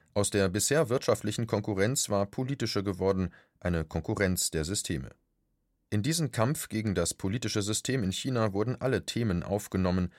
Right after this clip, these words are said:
mit denen man glaubte, China diskreditieren zu können. Die Lage der Uiguren,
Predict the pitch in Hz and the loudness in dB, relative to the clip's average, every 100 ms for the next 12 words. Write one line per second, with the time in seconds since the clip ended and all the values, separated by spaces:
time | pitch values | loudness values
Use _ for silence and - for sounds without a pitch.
0 | _ _ - 135 131 95 95 95 113 113 | _ _ -4 0 2 2 2 4 4 4
1 | 98 - 131 92 76 80 - 82 104 - | -2 0 0 0 0 -2 -2 -4 -4 -2
2 | 110 95 - 87 85 65 50 _ _ _ | -2 -2 -4 -2 -4 -4 -8 _ _ _
3 | _ _ - 85 90 107 101 87 85 78 | _ _ -6 0 4 4 2 0 0 0
4 | 90 95 113 127 120 117 | -2 -2 -2 0 2 0